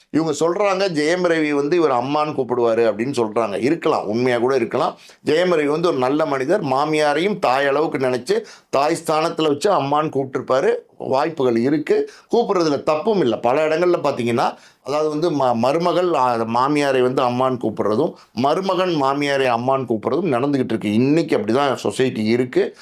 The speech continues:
So, அந்த அளவுக்கு அன்பு எல்லா இடத்துலயும் பரவி கிடக்கு. இந்த மாதிரியான சூழ்நிலையில நான் ஒரு கேள்வி கேட்கிறேன். நீங்க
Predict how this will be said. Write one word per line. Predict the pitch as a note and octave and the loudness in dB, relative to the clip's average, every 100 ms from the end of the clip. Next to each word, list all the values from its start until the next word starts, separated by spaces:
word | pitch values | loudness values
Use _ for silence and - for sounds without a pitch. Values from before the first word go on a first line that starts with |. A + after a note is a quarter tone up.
| - | -8
So, | - C3 | -2 0
அந்த | C3 E3 | 2 2
அளவுக்கு | F3+ F#3+ G#3 G#3 C3 | 2 2 0 -2 0
அன்பு | B2 D3 G#3 G3+ | 0 0 2 2
எல்லா | C#3+ B2+ B2+ | 4 4 2
இடத்துலயும் | B2+ D3+ D#3 | 0 0 -2
பரவி | - B2 D#3 C#3+ | 0 2 2 0
கிடக்கு. | - C#3+ | 0 0
இந்த | E3+ D3+ C3+ D3+ | 2 0 0 2
மாதிரியான | E3 G3 G3+ D3 | 2 2 2 0
சூழ்நிலையில | B2+ C#3 C3+ B2+ G#2+ G#2 E3 | 0 0 2 2 0 0 2
நான் | D3+ D3 F#3+ | 2 2 4
ஒரு | F#3+ - | 2 2
கேள்வி | D#3+ D#3+ C3+ | 0 0 0
கேட்கிறேன். | G2 F#2 - - - - _ | 0 -2 -4 -10 -20 -20 _
நீங்க | - D#3 E3+ | -2 2 4